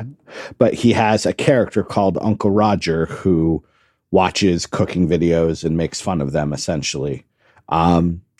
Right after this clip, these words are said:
I don't necessarily know that it's entirely politically correct with some of the stuff he says, but it can be funny. Uh, but yes, what, what are your guilty pleasures, bestie? Send us an email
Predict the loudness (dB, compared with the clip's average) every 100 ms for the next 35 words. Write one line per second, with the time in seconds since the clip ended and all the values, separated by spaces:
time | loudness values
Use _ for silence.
0 | _ -2 2 2 0 -4 -4 0 2 2
1 | 2 0 0 0 -2 0 0 2 2 4
2 | 6 6 4 4 4 2 2 0 0 2
3 | 2 0 -8 -8 -2 0 2 2 2 0
4 | 0 0 0 2 2 2 -2 -2 -2 -4
5 | _ _ _ _ _ _ -2 2 4 4
6 | 2 0 -2 _ _ _ _ _ _ _
7 | _ _ _ _ _ -20 -20 -10 0 2
8 | 4 2 -2 -10 _ _ 2 6 6 2
9 | -8 -20 _ 2 2 2 2 4 4 6
10 | 6 6 4 0 -2 -2 -2 0 -6 -4
11 | -4 -4 -4 2 2 2 2 2 2 -2